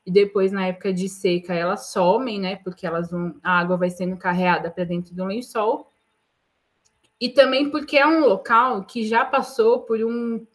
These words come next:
processo de intemperismo muito grande, entendeu? Durante muito tempo. Então,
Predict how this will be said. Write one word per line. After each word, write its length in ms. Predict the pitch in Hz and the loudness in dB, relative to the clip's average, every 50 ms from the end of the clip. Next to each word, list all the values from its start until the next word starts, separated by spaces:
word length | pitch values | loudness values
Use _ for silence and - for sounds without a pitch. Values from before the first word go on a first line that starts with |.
| _ _ | _ _
processo 500 | - 214 220 220 220 - 214 214 214 233 196 | 2 2 2 2 -2 -4 -4 -4 -4 -6 -6
de 80 | 190 214 | -4 -4
intemperismo 680 | 220 214 220 214 220 214 220 208 208 220 208 226 220 | -4 -4 -4 -4 -2 0 0 0 0 -2 -2 -2 0
muito 540 | 214 208 214 233 254 285 339 339 - 320 277 | 0 0 0 0 0 0 -2 -2 -2 -4 -4
grande, 640 | 226 196 196 190 185 196 180 170 160 165 165 - | -4 -8 -10 -2 0 0 2 2 -2 -6 -8 -10
entendeu? 340 | 170 - 175 170 170 175 175 | -10 -8 -6 -4 -2 -4 -4
Durante 460 | 175 170 170 180 175 185 190 180 - | -4 -4 -4 -4 -2 -2 -4 -4 -4
muito 240 | 208 202 220 226 - | -4 -4 -4 -6 -8
tempo. 280 | _ - 180 170 180 185 | _ -6 -6 -6 -6 -6
Então, 380 | 196 185 - 214 214 226 226 | -8 -6 -4 -4 -4 -4 -8